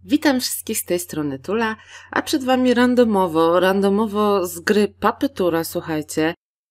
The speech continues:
Em, to jest gra, e, polskiego twórcy, dlatego postanowiłam, że ją wam pokażę.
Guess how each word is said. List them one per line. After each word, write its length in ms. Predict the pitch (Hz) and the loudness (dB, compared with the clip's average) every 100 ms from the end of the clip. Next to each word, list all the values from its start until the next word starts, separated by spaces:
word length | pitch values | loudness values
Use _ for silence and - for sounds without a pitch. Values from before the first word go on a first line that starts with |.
| _ | _
Em, 640 | - 175 175 175 170 170 160 _ _ _ _ - | -4 0 2 0 -2 -4 -8 _ _ _ _ -4
to 200 | 196 233 | 2 6
jest 320 | 240 214 - | 6 4 -2
gra, 520 | 180 202 202 196 196 - | 0 4 8 8 6 2
e, 80 | 185 180 175 170 170 170 _ _ _ - | 0 0 0 -2 -4 -8 _ _ _ -2
polskiego 580 | 202 202 - 254 269 330 | 0 0 2 2 2 0
twórcy, 720 | - 208 160 - 156 151 160 _ _ | 0 0 0 0 -2 -2 -4 _ _
dlatego 520 | - 175 208 185 196 175 | -4 -2 -2 2 2 2
postanowiłam, 720 | - 190 - 190 175 185 180 | -4 -6 -4 -4 -4 -4 -4
że 80 | 170 | -2
ją 140 | 165 | -2
wam 200 | 185 208 | 0 -2
pokażę. 500 | 208 - 147 139 160 | -4 -4 -2 0 -2